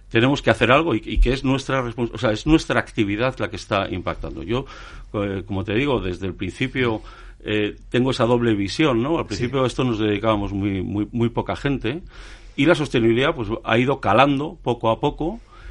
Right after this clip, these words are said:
Speaker 1: en el, en el, eh, pues, en todos los ámbitos de la, de la sociedad. Eh, yo creo que el, el, de dónde venimos y cuáles han sido las, digamos, las consecuencias del modelo económico que hemos tenido hasta,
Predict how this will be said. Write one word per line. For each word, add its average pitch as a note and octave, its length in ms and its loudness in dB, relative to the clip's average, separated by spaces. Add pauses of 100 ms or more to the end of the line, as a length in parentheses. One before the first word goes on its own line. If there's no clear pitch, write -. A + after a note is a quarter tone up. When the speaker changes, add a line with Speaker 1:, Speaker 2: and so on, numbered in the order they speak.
(160)
Speaker 1:
en G#2+ 260 2
el, F#2 720 0
en F#2 220 -2
el, F2 480 -4
eh, - 180 -8
pues, - 240 -10 (320)
en - 320 -8
todos B2 260 2
los F#2+ 160 -8
ámbitos F2 460 -8
de E2 140 -10
la, E2 280 -6
de E2+ 160 -10
la F2 80 -8
sociedad. E2+ 480 -8 (640)
Eh, G#2 540 -4 (260)
yo D#3 160 0
creo F#3 180 2
que - 100 0
el, B2+ 80 -2
el, - 1040 -4
de A#2 200 0
dónde B2+ 280 2
venimos D#3+ 580 2
y G2 120 -8
cuáles C#3 280 -2
han - 40 -10
sido C3 180 -2
las, A2+ 180 -4
digamos, A2+ 300 -6
las G#2+ 160 -6
consecuencias A2+ 560 -6
del G2+ 180 -6
modelo A2 360 0
económico A2 500 -2
que G2+ 80 -8
hemos F#2 200 -6
tenido F#2 420 -4
hasta, F2 320 -6